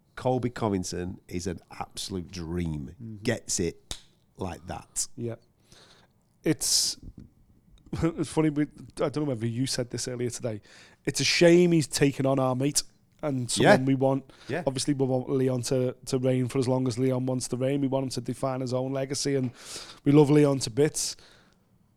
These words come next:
Speaker 2: But Colby Covington would be a wonderful U F C champion.
Speaker 1: Yeah.
Speaker 2: Wonderful U F C champion, 'cause he understands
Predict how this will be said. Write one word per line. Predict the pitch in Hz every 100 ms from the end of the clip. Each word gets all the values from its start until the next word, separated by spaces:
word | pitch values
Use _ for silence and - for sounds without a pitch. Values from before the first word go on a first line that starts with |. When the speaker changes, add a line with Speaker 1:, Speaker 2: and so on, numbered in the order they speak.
| _ -
Speaker 2:
But | 135
Colby | 151 160 160
Covington | 135 139 139 156
would | 139
be | 135
a | 127
wonderful | 120 117 127 131 131 135 131
U | 123 123
F | 110
C | - 120
champion. | 131 127 - 123
Speaker 1:
Yeah. | 143 - - - -
Speaker 2:
Wonderful | 127 151 165 - 165
U | 156
F | 156
C | - 156
champion, | - 143 - 151 151 - - - _
'cause | - 120
he | 127
understands | 131 135 123 139 135 135 120